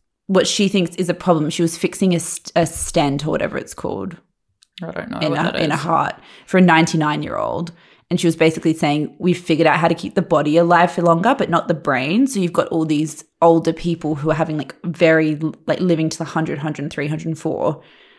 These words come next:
Speaker 1: Who are physically healthy, but they're getting dementia or their brain is, like, your brain
Speaker 2: Ah.
Speaker 1: starts to die, basically.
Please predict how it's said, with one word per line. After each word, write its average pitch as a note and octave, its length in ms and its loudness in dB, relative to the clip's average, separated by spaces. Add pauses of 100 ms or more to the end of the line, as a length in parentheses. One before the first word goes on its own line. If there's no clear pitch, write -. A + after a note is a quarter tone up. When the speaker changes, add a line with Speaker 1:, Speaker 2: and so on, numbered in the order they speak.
(180)
Speaker 1:
Who F#3 40 2
are F3 40 4
physically D#3+ 440 -4
healthy, D3+ 340 -2
but - 160 -10
they're D3+ 100 0
getting D3+ 300 -2
dementia D3+ 420 -4
or D3 40 0
their D3 120 0
brain C3+ 380 -6
is, - 340 -12
like, E3 180 0
your F3 200 4
brain D#3+ 320 6
Speaker 2:
Ah. E3+ 80 4
Speaker 1:
starts D#3+ 420 2
to E3 140 0
die, G#2 380 2
basically. - 840 -8